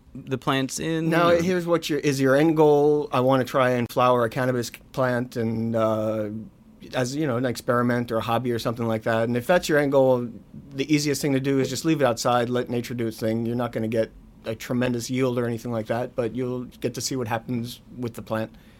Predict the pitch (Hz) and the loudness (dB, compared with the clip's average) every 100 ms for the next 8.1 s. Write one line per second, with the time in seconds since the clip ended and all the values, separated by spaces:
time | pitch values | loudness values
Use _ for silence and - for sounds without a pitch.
0 | - 120 117 107 131 127 131 120 113 120 | -6 0 0 0 -2 2 2 2 0 -2
1 | 113 120 127 135 123 123 120 143 117 113 | -2 -2 0 0 0 -4 -6 -6 -4 -4
2 | 110 110 110 110 - - - - - - | -6 -6 -6 -6 -12 -20 -20 -20 -20 -4
3 | 135 135 131 123 120 104 113 - 104 98 | 0 2 2 2 0 -2 -4 -4 -6 -8
4 | - - - - 113 110 113 110 - - | -16 -20 -18 -10 -6 -6 -8 -10 -16 -20
5 | - - 139 87 92 90 - 90 - 113 | -20 -10 -6 -4 -2 -4 -6 -12 -4 -2
6 | 87 87 87 82 101 87 92 101 95 85 | -2 -6 -4 -4 -4 -6 -6 -4 -4 -6
7 | - 85 80 76 82 80 76 - - 226 | -8 -8 -8 -10 -12 -10 -12 -6 -4 -2
8 | 180 | -2